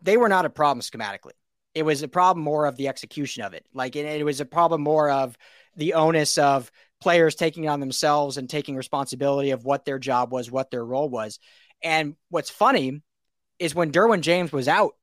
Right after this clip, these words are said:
for a considerable amount of time with an injury, the defense actually played better.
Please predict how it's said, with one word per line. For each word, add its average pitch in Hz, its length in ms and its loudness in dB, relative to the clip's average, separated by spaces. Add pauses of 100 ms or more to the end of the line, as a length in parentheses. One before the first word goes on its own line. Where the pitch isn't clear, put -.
for 139 220 -4
a 123 80 -8
considerable 127 340 -10
amount 123 100 -4
of 113 60 -12
time 127 160 -4
with 117 100 -12
an 127 80 -6
injury, 131 360 -6 (360)
the 165 60 -6
defense 175 360 0
actually 165 320 0
played 143 280 -4
better. - 360 -2